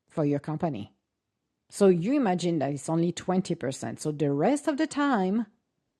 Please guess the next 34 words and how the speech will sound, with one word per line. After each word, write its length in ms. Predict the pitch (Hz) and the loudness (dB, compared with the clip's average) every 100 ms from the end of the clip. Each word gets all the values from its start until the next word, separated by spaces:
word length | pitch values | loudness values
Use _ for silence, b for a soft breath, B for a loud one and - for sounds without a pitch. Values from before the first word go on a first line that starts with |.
| _ _ - | _ _ -4
which 320 | 165 - 180 | -4 -2 0
is 400 | 170 165 143 - _ _ _ | 2 2 0 -6 _ _ _
eighty 300 | 302 294 240 | -6 -6 -6
percent, 760 | 226 214 - 254 240 175 208 - _ _ _ _ _ _ _ _ _ | -8 -8 -6 -6 -6 -6 -10 -16 _ _ _ _ _ _ _ _ _
is 400 | 208 220 190 - 196 339 | 6 6 4 -6 -14 -8
working 460 | 180 220 - 262 | -4 -4 -2 -2
behind 300 | 233 196 214 | -2 -2 -2
the 60 | 196 | -4
scene. 400 | - 208 - 147 - _ _ _ _ _ _ _ _ _ _ _ | -8 -10 -10 -12 -18 _ _ _ _ _ _ _ _ _ _ _
So 140 | - - | -6 -2
if 200 | 214 202 | -2 -2
you 60 | |
can 180 | 233 302 | 0 -2
stabilize 520 | - 320 294 277 254 | 0 -2 0 2 0
everything, 440 | 208 196 - - 139 | -2 -6 -8 -8 -8
if 120 | 139 | -8
you 80 | 190 | -8
can 260 | - 147 | -4 -2
run 320 | 240 269 285 208 | 0 0 0 0
this 360 | 214 214 - | -2 -2 -4
and 160 | - 175 | -4 -4
s-, 220 | - - | -6 -2
make 340 | 175 202 247 | 0 2 0
it 100 | 202 | -2
smooth 420 | - - 208 180 - | -2 0 2 2 0
for 160 | 160 | -4
those 220 | 147 139 | -4 -6
twenty 260 | - 143 151 | -8 -6 -6
percent, 440 | - 208 - 269 | -6 -6 -4 -2
that 100 | 247 | -2
gives 240 | 220 220 208 | 0 -2 0
you 60 | |
more 200 | 240 233 | 0 0
time. 420 | 233 269 - 123 | -2 -4 -6 -6